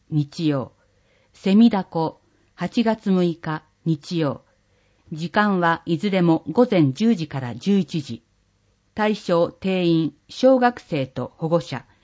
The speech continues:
各日先着八組。申し込み、七月十九日、水曜からメールで。申し込み用の二次元コードがあります。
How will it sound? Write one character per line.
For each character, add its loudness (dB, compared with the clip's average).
各 -2
日 -8
先 2
着 -4
八 -8
組。 -4
申 2
し -4
込 0
み、 2
七 -4
月 0
十 2
九 -4
日、 -4
水 -2
曜 2
か -12
ら -10
メ 0
ー -4
ル -6
で。 -8
申 4
し -10
込 2
み 4
用 0
の -2
二 0
次 -6
元 2
コ -4
ー -4
ド -8
が -12
あ -12
り -8
ま -6
す。 -20